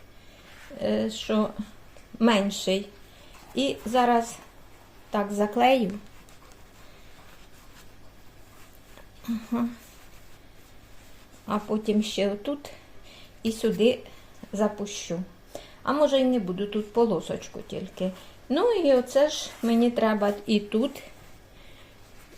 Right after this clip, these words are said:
так підклеїти. І як отак зверху, то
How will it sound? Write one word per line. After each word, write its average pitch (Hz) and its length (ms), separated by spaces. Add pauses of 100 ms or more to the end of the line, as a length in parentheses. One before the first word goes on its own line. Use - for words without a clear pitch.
(120)
так 254 220 (100)
підклеїти. 247 1160 (1160)
І 302 240 (240)
як 262 320
отак 262 420 (180)
зверху, 254 600 (460)
то 320 200